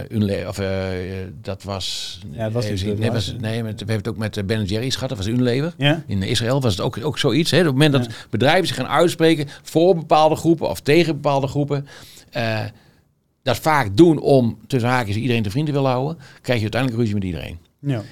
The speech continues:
Speaker 1: En dat zie je nu ook. Hè. Dus Disney heeft zich uitgesproken, eh, over een aantal, eh, ja, eh, woke-problemen, laat ik het maar even noemen, in Noord-Amerika.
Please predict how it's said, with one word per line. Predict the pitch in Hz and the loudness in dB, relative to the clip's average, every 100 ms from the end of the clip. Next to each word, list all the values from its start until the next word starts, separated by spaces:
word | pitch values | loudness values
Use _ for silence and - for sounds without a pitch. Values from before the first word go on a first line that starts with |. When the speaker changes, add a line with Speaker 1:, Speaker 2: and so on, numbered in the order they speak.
| - | -8
Speaker 1:
En | 123 | -2
dat | 107 | 2
zie | - | 4
je | 151 | 6
nu | 120 | 6
ook. | 113 143 170 | 6 6 4
Hè. | 131 | 0
Dus | 123 | 0
Disney | 98 139 107 | 2 2 2
heeft | 104 | -2
zich | - - | -2 0
uitgesproken, | 131 143 - 104 87 82 - | 0 0 -2 -2 -2 -6 -6
eh, | 95 92 - - 71 95 67 69 | -6 -6 -8 -10 -10 -10 -10 -12
over | - - 92 | -8 -6 -6
een | |
aantal, | - 98 85 85 80 | -6 -4 -4 -4 -4
eh, | 104 | -4
ja, | 101 | -4
eh, | 80 85 92 | -4 -6 0
woke-problemen, | 92 135 143 143 143 147 | 6 6 6 4 4 4
laat | 143 | 4
ik | 139 | 2
het | 104 | 0
maar | 139 | 0
even | 131 | 2
noemen, | 143 135 | 4 4
in | |
Noord-Amerika. | 135 135 127 131 143 139 180 | 4 4 4 2 2 4 2